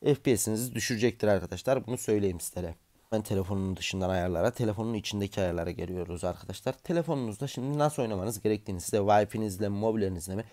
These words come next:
bunlarla nasıl oynamanız gerektiğini göstereceğim arkadaşlar. Buradan geliyoruz yukarı. Yukarı geldikten sonra arkadaşlar geliyoruz burada. Bu,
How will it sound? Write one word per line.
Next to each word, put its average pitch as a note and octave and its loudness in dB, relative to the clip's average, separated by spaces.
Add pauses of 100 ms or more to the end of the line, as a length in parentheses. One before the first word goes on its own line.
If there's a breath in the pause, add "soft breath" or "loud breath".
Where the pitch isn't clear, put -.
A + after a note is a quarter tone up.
(340 soft breath)
bunlarla C#3+ 6
nasıl C3+ 2
oynamanız A2 2
gerektiğini G2 0
göstereceğim F2 -2
arkadaşlar. F2 -2 (420 soft breath)
Buradan C#3+ 8
geliyoruz A#2+ 6
yukarı. F#2+ 0 (680 soft breath)
Yukarı E3 8
geldikten D#3+ 6
sonra A#2 0
arkadaşlar G2+ 0 (160)
geliyoruz A#2+ 4
burada. F2+ 0 (640 soft breath)
Bu, E3+ 0